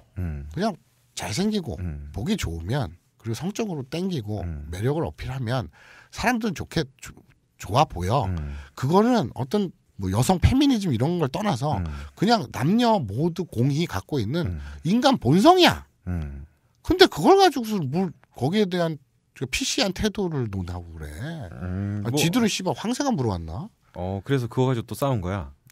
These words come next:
Speaker 2: 아니, 뭐 좀 투닥거렸는데.
Speaker 1: 내가 보지는 못했지만 아마 그럴 것 같은데, 형
Speaker 2: 음.
Speaker 1: 특성상.
Speaker 2: 뭐요?
Speaker 1: 왜 지금 형 말만 들어보면은
Speaker 2: 음.
Speaker 1: 이제 성상품화란 그 단어 자체에는
Speaker 2: 음.
Speaker 1: 아무 비판을 할 그게 없고 그냥
Speaker 2: 음.
Speaker 1: 나는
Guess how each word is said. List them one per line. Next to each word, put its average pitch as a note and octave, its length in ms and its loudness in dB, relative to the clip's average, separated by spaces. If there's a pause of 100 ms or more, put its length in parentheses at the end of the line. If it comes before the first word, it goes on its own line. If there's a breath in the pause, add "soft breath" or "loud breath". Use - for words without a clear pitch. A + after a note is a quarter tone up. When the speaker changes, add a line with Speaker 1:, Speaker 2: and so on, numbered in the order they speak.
(120)
Speaker 2:
아니, G3 100 -8
뭐 A#3+ 120 -2
좀 A#3 180 -4
투닥거렸는데. G3 1000 -6
Speaker 1:
내가 C3 120 0
보지는 A#3 400 -2
못했지만 C3+ 420 -2
아마 A#2 120 -2
그럴 C#3 280 -2
것 A3+ 100 -6
같은데, F#2 500 -2
형 A#2+ 140 -6
Speaker 2:
음. A2+ 60 -8
Speaker 1:
특성상. A#2 760 -6
Speaker 2:
뭐요? F2 220 -8
Speaker 1:
왜 G2 360 -4
지금 G#2+ 280 -6
형 C3+ 160 -4
말만 G2+ 340 -2
들어보면은 F#2 640 -4
Speaker 2:
음. D#2+ 220 -8 (340 loud breath)
Speaker 1:
이제 F2 460 -4 (320)
성상품화란 C3+ 1300 -4
그 G2 200 -6
단어 G2 300 -4
자체에는 F#2+ 760 -6
Speaker 2:
음. C#2+ 220 -14 (200)
Speaker 1:
아무 G2 460 -4 (300 soft breath)
비판을 A#2 380 0
할 G#2+ 100 0
그게 F#2+ 220 -4
없고 E2 580 -6
그냥 A2+ 200 -2
Speaker 2:
음. - 40 0
Speaker 1:
나는 G#2+ 140 0